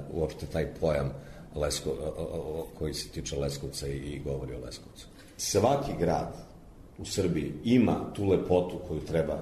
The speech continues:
izneti pred lice nove generacije. Ako ni zbog čega drugog, zbog toga da budu malo vezani. Jer danas je ambicija svima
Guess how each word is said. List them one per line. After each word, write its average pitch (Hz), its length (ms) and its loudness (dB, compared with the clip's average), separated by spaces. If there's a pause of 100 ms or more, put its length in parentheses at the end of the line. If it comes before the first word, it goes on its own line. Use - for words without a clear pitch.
(140)
izneti 73 480 -4
pred 71 140 -4 (180)
lice 80 320 -2
nove 69 280 -4
generacije. 64 540 -8 (280)
Ako 87 220 -2
ni 135 100 8
zbog 147 220 6
čega 113 180 6
drugog, 104 440 6
zbog 82 200 -6
toga 135 200 2
da 120 100 6
budu 127 240 4
malo 139 300 4
vezani. 107 400 4 (380)
Jer 73 80 -8
danas 139 320 4
je 127 100 2
ambicija 135 420 0
svima 139 280 0